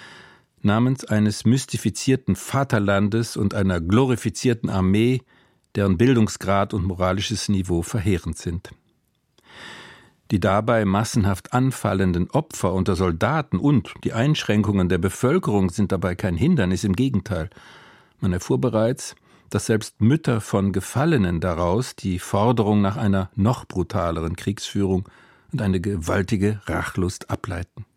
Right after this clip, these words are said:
Auch das erinnert an den Zweiten Weltkrieg. Es ist Putins seit langem deklarierte Absicht, das Zerbrechen der Sowjetunion, dieser für ihn größten Katastrophe des zwanzigsten Jahrhunderts, rückgängig zu machen,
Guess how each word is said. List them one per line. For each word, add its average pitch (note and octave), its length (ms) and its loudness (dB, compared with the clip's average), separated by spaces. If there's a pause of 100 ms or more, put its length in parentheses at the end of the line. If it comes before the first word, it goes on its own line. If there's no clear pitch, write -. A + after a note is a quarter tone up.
(880)
Auch A#2+ 120 -2
das C3 260 -2
erinnert A2+ 500 2
an G2+ 140 0
den F#2 160 -2
Zweiten F#2+ 480 -2
Weltkrieg. - 540 -4 (640)
Es A2 140 0
ist - 200 0
Putins D3+ 500 2
seit G#2+ 220 0
langem B2 320 2
deklarierte G#2 640 0
Absicht, - 720 -4 (320)
das - 200 -4
Zerbrechen A2+ 540 0
der A2 120 2
Sowjetunion, F#2+ 840 0
dieser A2 280 2
für - 180 -2
ihn A2+ 260 2 (200)
größten B2 580 2
Katastrophe A#2 680 -2
des G2 180 -4
zwanzigsten G#2+ 540 -2
Jahrhunderts, G#2+ 540 0
rückgängig G2 520 0
zu - 120 -4
machen, F2 380 -4